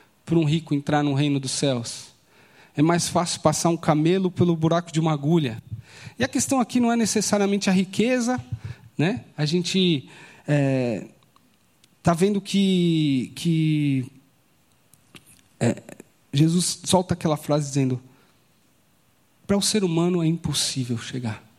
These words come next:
Porque para os judeus, a pessoa que era próspera era alguém que estava sendo abençoado por Deus.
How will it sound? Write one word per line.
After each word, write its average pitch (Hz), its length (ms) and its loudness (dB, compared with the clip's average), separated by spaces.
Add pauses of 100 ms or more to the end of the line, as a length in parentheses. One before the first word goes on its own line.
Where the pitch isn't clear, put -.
(1700)
Porque - 200 0
para 269 120 4
os 254 80 4
judeus, 202 440 2
a 175 100 -2
pessoa 190 320 0
que - 80 -12
era 165 120 2
próspera 180 640 0
era 180 120 2
alguém 196 260 0
que - 40 -8
estava 214 200 0
sendo 208 240 0
abençoado 208 640 0
por 208 160 0
Deus. 156 540 -2